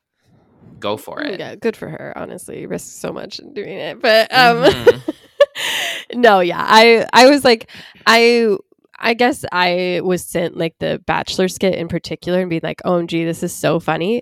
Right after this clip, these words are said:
Speaker 2: But it wasn't funny to me. Like, it wasn't funny. But I don't blame Kim Kardashian for it not being funny. You know what I mean? So I'm
Speaker 1: Oh,
Speaker 2: like,
Speaker 1: yeah.
Speaker 2: "Good for her." Like, she did it. But it still wasn't, like, a remarkable <laughs> show to me.
Speaker 1: Oh, yeah. I mean, the show, it's not, like, laugh,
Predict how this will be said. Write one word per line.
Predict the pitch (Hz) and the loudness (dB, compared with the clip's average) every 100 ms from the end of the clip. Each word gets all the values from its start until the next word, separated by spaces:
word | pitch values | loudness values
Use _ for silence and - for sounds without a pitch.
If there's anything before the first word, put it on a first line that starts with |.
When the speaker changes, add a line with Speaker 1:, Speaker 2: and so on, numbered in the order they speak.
| - | -6
Speaker 2:
But | 190 190 | 0 0
it | 175 _ | 0 _
wasn't | 185 170 165 220 247 - | -8 -4 -4 -2 -4 -6
funny | _ 269 285 | _ 0 0
to | 294 | -2
me. | 302 302 | -2 -4
Like, | 233 | -4
it | - | -8
wasn't | 170 165 170 180 160 - | -6 -4 -4 -6 -8 -8
funny. | 165 196 | -8 -4
But | 202 | -2
I | 180 | -2
don't | 175 185 170 - | -2 -4 -6 -6
blame | 160 160 160 | -10 -8 -10
Kim | 175 160 | -14 -12
Kardashian | 151 - 65 - - | -12 -10 -12 -12 -16
for | 147 | -16
it | 147 | -14
not | - - - | -16 -16 -18
being | - - | -20 -14
funny. | - - - _ | -14 -14 -20 _
You | - 214 | -10 -4
know | 202 | -2
what | 202 | -2
I | |
mean? | 190 175 185 | -4 -8 -8
So | 214 | -4
I'm | 139 | -2
Speaker 1:
Oh, | - | -2
Speaker 2:
like, | |
Speaker 1:
yeah. | 101 - - - _ | -4 -6 -10 -14 _
Speaker 2:
"Good | - 285 | -2 -2
for | - 240 | 0 2
her." | 208 190 185 | 4 2 0
Like, | 160 - | -4 -4
she | - 185 | -10 -8
did | 160 156 | -6 -4
it. | 165 - - _ | -4 -4 -8 _
But | 190 175 | -4 -4
it | 185 | -4
still | - - 190 170 | -8 -2 -2 -2
wasn't, | 156 151 165 156 | -6 -6 -12 -12
like, | 156 | -10
a | 160 | -10
remarkable | 151 143 143 156 160 160 - | -10 -12 -12 -12 -12 -4 -4
<laughs> | - 330 - | 0 -2 -2
show | - - - - - | -2 0 0 2 2
to | 254 240 - | 2 -2 -8
me. | 247 254 285 | -6 -4 -2
Speaker 1:
Oh, | 147 | -2
yeah. | 107 104 - | -4 -4 -2
I | 131 | -2
mean, | 123 117 | -4 -6
the | 123 | -10
show, | - 151 110 | -8 -8 -8
it's | 101 131 | -12 -4
not, | 127 107 | -2 -2
like, | - - - | 2 2 4
laugh, | 180 95 - | 0 0 -4